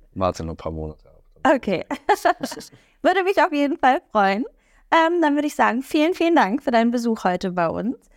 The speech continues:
Speaker 2: Wenn man jetzt Interesse an einem mega kreativen Porträtshooting hat oder an einem Imagefilm, wie kann man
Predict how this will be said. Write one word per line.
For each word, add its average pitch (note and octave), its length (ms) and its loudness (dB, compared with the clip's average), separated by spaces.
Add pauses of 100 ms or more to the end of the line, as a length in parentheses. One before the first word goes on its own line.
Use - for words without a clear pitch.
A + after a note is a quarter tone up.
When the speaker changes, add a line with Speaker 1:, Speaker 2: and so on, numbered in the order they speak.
(300)
Speaker 2:
Wenn C4 120 4
man D#4+ 160 4
jetzt D4+ 240 0
Interesse A3+ 500 -2
an G3+ 160 0
einem G3+ 260 -2
mega C#4+ 300 4
kreativen C#4 540 0
Porträtshooting G3 800 -2
hat D3+ 260 -6
oder B3+ 240 2
an C4+ 100 2
einem B3+ 120 2
Imagefilm, F#3 580 0
wie G3+ 80 -4
kann C4 160 -2
man G#3 180 0